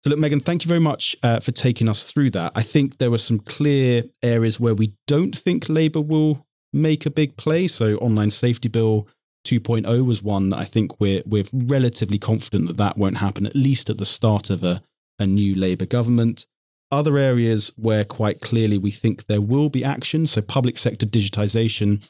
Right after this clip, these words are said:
there's gonna be lots of movement there in policy terms around the deployment of technology, and particularly in how A I is deployed in the healthcare service and in the welfare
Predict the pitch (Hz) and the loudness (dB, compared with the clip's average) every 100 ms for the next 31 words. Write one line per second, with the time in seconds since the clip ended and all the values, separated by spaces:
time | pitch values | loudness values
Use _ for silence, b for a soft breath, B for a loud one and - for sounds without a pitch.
0 | _ - 104 101 110 117 131 139 - - | _ -6 -4 0 0 2 2 0 -4 -4
1 | 107 107 110 107 101 92 87 101 98 98 | -2 2 2 2 0 -2 0 2 2 0
2 | 98 B _ - 98 - 120 104 - 101 | -4 B _ -2 -2 0 0 0 -2 -4
3 | 101 98 92 92 90 90 - - 107 101 | -2 0 -2 -2 0 0 -2 -6 -2 0
4 | 87 - - 107 98 90 90 - - 185 | 0 -4 -4 0 0 0 -2 -2 -2 -2
5 | - 90 85 92 - 92 90 87 82 - | -2 -4 -2 -2 0 0 0 0 -2 -6
6 | _ 92 90 85 85 - 90 - 87 - | _ -2 0 0 -2 -2 -4 -2 -4 -4
7 | - 85 82 - 90 85 82 95 92 90 | -2 -2 -2 -2 -2 -4 -6 -2 -2 -2
8 | 85 | -12